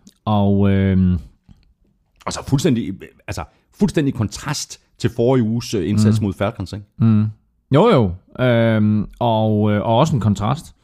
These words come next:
Speaker 1: for Cardinals indsats imod Patriots. Selvom de selvfølgelig var op mod en bedre modstander, så her, der fik de lavet de der turnovers på forsvaret, og så lignede Carson Palmer jo simpelthen, øh, den quarterback, som alle Cardinals-fans håber på, han er,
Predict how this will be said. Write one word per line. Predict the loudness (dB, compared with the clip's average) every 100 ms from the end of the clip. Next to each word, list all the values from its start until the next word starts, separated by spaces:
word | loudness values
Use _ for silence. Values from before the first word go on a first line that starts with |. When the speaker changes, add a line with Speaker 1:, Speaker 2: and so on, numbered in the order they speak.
| _
Speaker 1:
for | -8
Cardinals | 0 0 0 -6 -10 -18 -20 -6
indsats | 2 2 4 -2 -2 -4
imod | 0 0
Patriots. | 2 0 0 -8 -10 -16 -6
Selvom | -2 0
de | 0
selvfølgelig | -2 0 0
var |
op | 2
mod | 2
en | 2
bedre | 2 2
modstander, | 2 -2 0 0 0 -6 -20 -20 -4
så | 2
her, | 4 4 0
der | -2
fik | -4 -2
de | 0
lavet | 2 0
de | 0
der | -2
turnovers | 0 -2 0 -2 -4
på | -4 -4
forsvaret, | -2 -4 -2 0 -2 -4 -14 -8
og | -4
så | 0
lignede | 0 0 0 0
Carson | -2 -4 -2 -2
Palmer | -2 0 0 -2
jo | -4
simpelthen, | -2 -2 -2 -2 -2 -2 -8 _ _ -4
øh, | -2 -2 -2 -4 -6 -10 -8 -2
den | -2 0
quarterback, | 0 2 0 -2 -6
som | -6 -4 -2
alle | 0 -2
Cardinals-fans | 0 -2 0 -4 -4 -4 0
håber | 0 0 0
på, | 0 0
han |
er, | 0